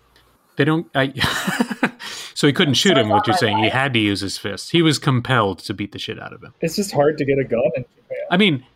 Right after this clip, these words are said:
Speaker 1: look, I, I'm not trying, I'm not trying to, I,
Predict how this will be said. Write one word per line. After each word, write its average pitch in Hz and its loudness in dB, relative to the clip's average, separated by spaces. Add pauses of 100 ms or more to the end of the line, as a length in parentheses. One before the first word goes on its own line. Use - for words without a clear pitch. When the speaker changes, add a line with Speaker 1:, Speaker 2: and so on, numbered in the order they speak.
(260)
Speaker 1:
look, 165 0
I, 147 0 (120)
I'm 170 2
not 202 2
trying, 160 0 (320)
I'm 202 2
not 196 2
trying 160 4
to, 120 2 (760)
I, - -2